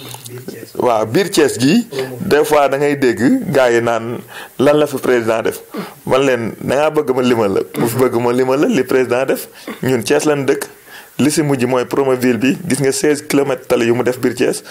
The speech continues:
Boo jénnee dem Tivaouane, di nga romb uni-, université isep ak camp sapeur bu mu fay def. Université bu Thiès bi, ñi fa daan dem avant président di ñëw xam nañ na mel, collectif rek moo fa nekkoon. Tey boo demee di nga gis ni mu mel.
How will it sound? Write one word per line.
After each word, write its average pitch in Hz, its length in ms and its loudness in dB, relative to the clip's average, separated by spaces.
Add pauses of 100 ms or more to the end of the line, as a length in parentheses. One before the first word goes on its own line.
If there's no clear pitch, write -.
(440)
Boo 160 180 4
jénnee 151 260 2
dem 131 220 -2
Tivaouane, 110 420 2
di 120 80 0
nga 147 140 4
romb 135 320 0
uni-, 131 400 2
université 131 560 0
isep 127 200 2 (680)
ak 127 160 -2
camp 131 180 2
sapeur 131 380 0 (220)
bu 120 100 0
mu 123 60 -2
fay 123 140 4
def. 113 140 0 (380)
Université 151 540 2
bu 135 80 0
Thiès 127 280 0
bi, 113 320 0
ñi 131 120 2
fa 151 120 0
daan 143 220 2
dem 123 220 2 (580)
avant 147 320 2
président 131 460 0
di 123 60 -4
ñëw 110 180 2
xam 139 180 0
nañ 139 200 2
na 127 100 2
mel, 127 260 -2
collectif 151 420 2
rek 135 120 2
moo 135 120 0
fa 131 120 -2
nekkoon. 123 340 -2 (320)
Tey 131 160 2
boo 135 160 2
demee 135 280 2
di 120 100 -2
nga 135 120 0
gis 120 180 -4
ni 127 80 0
mu 120 120 0
mel. 123 220 0